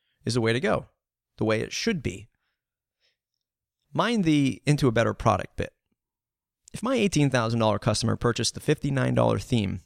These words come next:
or even our nine ninety-seven membership setup fee, it's the wrong product fit for them. It doesn't deliver on the needs or expectations that they have. Just because something is affordable doesn't make it the right choice for the customer.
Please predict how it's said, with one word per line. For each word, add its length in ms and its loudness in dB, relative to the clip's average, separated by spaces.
or 160 4
even 220 2
our 120 0
nine 240 0
ninety-seven 640 -2
membership 420 0
setup 280 -2
fee, 280 -8
it's 140 0
the 100 -2
wrong 380 4
product 360 -2
fit 200 -8
for 120 -10
them. 280 -12
It 60 -12
doesn't 240 2
deliver 320 4
on 120 0
the 80 -4
needs 420 -2
or 120 4
expectations 600 0
that 100 -10
they 100 -6
have. 340 -6
Just 180 4
because 240 4
something 280 0
is 120 -4
affordable 600 2
doesn't 260 2
make 160 4
it 80 0
the 80 0
right 200 -2
choice 340 2
for 120 -8
the 80 -12
customer. 460 -10